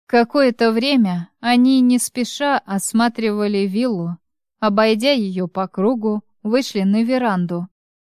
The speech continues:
Она оказалась не такой уж и огромной. В самом углу, под листьями пальмы, свисающими на балкон, притаились два кресла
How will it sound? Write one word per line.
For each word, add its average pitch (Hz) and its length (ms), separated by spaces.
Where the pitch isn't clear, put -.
Она 214 400
оказалась 214 760
не 214 180
такой 214 480
уж - 180
и 196 100
огромной. 196 800
В - 80
самом 262 440
углу, 196 560
под 202 180
листьями 196 540
пальмы, 220 480
свисающими 202 920
на 190 160
балкон, 190 640
притаились 202 800
два 196 280
кресла 196 680